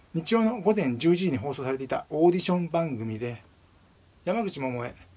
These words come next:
桜田淳子、ピンク・レディー、小泉今日子、中森明菜といった時代を代表するアイドルを世に送り出しました。他にも城みちる、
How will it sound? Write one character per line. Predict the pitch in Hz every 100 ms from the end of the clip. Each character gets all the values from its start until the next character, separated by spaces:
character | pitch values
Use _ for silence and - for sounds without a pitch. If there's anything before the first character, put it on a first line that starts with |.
| -
桜 | - 160 170 180
田 | 170
淳 | 160 143
子、 | - - - _ -
ピ | 170
ン | 175
ク・ | 170
レ | 165
デ | 120
ィ | 104 - - -
ー、 | 127
小 | 175
泉 | 180 139
今 | 131 120
日 |
子、 | - - - - - - 156
中 | 165 196
森 | 165 139
明 | 135
菜 | 131 -
と | -
い | 117
っ | -
た | 113 101 _ _ _ _ 139
時 |
代 | 170 196
を | 196
代 | 202
表 | 190 190
す |
る | 196 -
ア | - 175
イ |
ド | 139
ル | 135
を | 143 -
世 | 151
に | 143
送 | 123 101
り | 127
出 | 113 107
し | -
ま | 98
し | -
た。 | - - - _ _ - _ _ - - _ _ - - - -
他 | 208 269
に | 254
も | 139
城 | 127 220
み | 147 131
ち | 143
る、 | 131